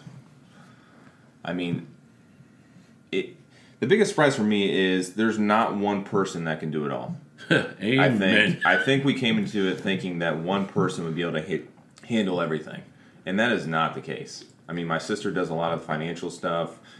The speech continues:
Speaker 1: uh, making sure we're up to date on the paperwork things
Speaker 2: Yep,
Speaker 1: that you
Speaker 2: yep.
Speaker 1: were talking about. Um, day to day, we got, we have our, our G M Mark, who does a great job, um, handling more of the day to day stuff. We have a manager at Pokeworks who,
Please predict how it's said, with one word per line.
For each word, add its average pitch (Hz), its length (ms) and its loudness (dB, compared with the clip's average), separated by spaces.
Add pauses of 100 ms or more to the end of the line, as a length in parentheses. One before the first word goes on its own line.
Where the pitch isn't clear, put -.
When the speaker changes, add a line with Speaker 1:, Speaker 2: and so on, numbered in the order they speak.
(160)
Speaker 1:
uh, 80 160 -2
making 80 220 -4
sure 82 140 -6
we're 80 80 -2
up 80 60 -10
to 80 60 -6
date 80 140 -2
on 80 100 -2
the 76 60 -6
paperwork 80 400 -2
things 85 220 -2
Speaker 2:
Yep, 80 80 0
Speaker 1:
that 85 80 -4
you 76 120 -2
Speaker 2:
yep. - 100 0
Speaker 1:
were - 40 -10
talking 85 300 -4
about. 80 500 -4 (560)
Um, 76 640 -2
day 90 160 2
to 90 60 0
day, 85 220 0
we 80 120 0
got, 80 320 -2
we 80 120 -2
have 76 120 -2
our, 71 320 -4
our 80 80 -4
G 82 180 -2
M 80 120 -4
Mark, 80 320 -4
who 80 80 -6
does 80 160 -4
a 80 40 -8
great 80 220 0
job, 78 460 -2 (340)
um, 76 400 -8
handling 78 300 -4
more 78 160 -4
of 76 80 -8
the 69 40 -8
day 76 140 -6
to 73 80 -6
day 80 160 -2
stuff. 78 380 -4
We 78 80 -6
have 69 80 -8
a 69 40 -8
manager 78 480 -4
at - 100 -12
Pokeworks 80 600 -4
who, 78 260 -8